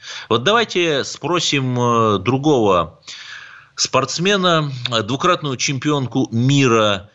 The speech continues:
первую в историю одиночницу, семикратную чемпионку Европы, российскую фигуристку Ирину Слуцкую, сейчас депутата Московской областной думы.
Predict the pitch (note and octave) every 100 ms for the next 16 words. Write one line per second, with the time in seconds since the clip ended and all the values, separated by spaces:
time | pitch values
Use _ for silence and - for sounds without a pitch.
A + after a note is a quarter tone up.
0 | _ _ C#3+ D3+ C3+ C3 A2+ A2+ - C3
1 | A#2+ A2+ A2 G#2 A#2 B2 - A2 - A#2+
2 | - C#3 C3+ - D3 C#3 C3+ A#2+ A2+ -
3 | A2+ G#2+ A#2+ A2+ G2 - F#2+ G2+ G2 B2
4 | B2 E3 E3+ D3 C#3 A#2+ G2 G2+ D3+ -
5 | A#2 - G#2+ G#2+ C3+ C#3 - A#2 - G#2+
6 | A#2+ A2+ A2 - A#2+ G#2+ - - F2 D#2
7 | D#2+ - G2 D3+ C#3+ - F2+ G#2 A2+ A#2+
8 | A2 G2 F#2+ - A2 - - E2 E2+ -
9 | G2+ A2 D#3+ C3+ G2+